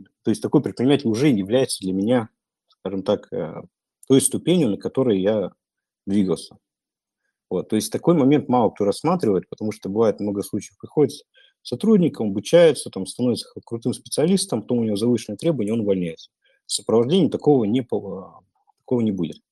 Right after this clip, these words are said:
А, кроме того, вот часто ещё слышу более таких предпринимателей, которые боятся: "А, а будете ли вы развивать наш канал продаж, как это развивает, э, специалист по тендерам?"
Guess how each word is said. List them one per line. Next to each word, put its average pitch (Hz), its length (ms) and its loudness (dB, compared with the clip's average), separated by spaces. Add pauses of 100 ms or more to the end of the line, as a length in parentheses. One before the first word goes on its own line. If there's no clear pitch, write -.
(720)
А, 95 300 -4
кроме 180 260 6
того, 123 240 4
вот 101 120 -4
часто - 320 2
ещё 101 140 -4
слышу - 380 -2
более 101 280 2
таких - 360 -8 (260)
предпринимателей, 113 520 0
которые 104 280 0
боятся: 98 440 2
"А, 90 120 -12 (400)
а 90 60 -4
будете 170 340 2
ли 107 60 2
вы 143 160 6
развивать 113 360 4
наш 117 200 -4
канал 107 260 -2
продаж, 156 420 0
как 123 200 -2
это 101 140 -4
развивает, 104 540 2
э, 92 140 -12
специалист 110 480 -6
по - 100 -4
тендерам?" 80 380 -6